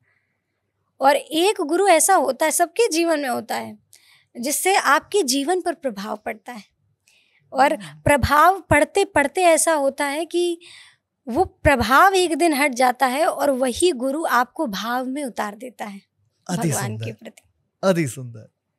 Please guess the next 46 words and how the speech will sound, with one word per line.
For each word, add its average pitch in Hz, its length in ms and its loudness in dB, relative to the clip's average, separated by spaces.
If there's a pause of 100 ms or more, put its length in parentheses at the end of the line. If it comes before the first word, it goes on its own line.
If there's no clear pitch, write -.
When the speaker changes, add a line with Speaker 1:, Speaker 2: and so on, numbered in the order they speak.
(280)
Speaker 1:
तो - 60 -20
ये 302 260 -2
बहुत 370 380 -4
बड़ी 262 400 -8
बात 233 320 -6
है, 233 100 -10
जीवन 277 340 -6
में 370 220 -6 (400)
गुरु 269 280 -6
अवश्य 240 480 -8
बनाए। 202 360 -16 (720)
Speaker 2:
हम्म। 170 540 -18 (140)
Speaker 1:
हाँ। 285 280 -18 (360)
Speaker 2:
तो 135 60 -14
चाहे 143 240 -6 (100)
एक 180 240 0
हो 190 80 -6
या 165 160 -2
जत्ता 147 320 -4
है, 156 80 2
तो 147 120 -6
एक 156 120 -4
ही 156 100 -8
जगह 151 160 -2
Speaker 1:
हाँ, 427 120 4
Speaker 2:
आप 392 140 4
Speaker 1:
आप 330 80 2
सबसे 339 140 2
Speaker 2:
मल्टीपल 427 240 2
गुरु। 427 100 2
Speaker 1:
सीखिए। 320 380 -2 (460)
Speaker 2:
हम्म। 165 60 -6
Speaker 1:
सी-, 262 460 -4
देखिए, 285 300 -4
हर 269 280 0
कोई 415 220 -2
आपका 370 300 2
गुरु 302 340 -2
है 415 60 0
जो 330 140 0
आपको 311 240 0
अच्छा 285 240 -2
सिखा 240 360 -6
रहा 196 120 -8
है। 214 180 -18
Speaker 2:
हम्म। 147 240 -10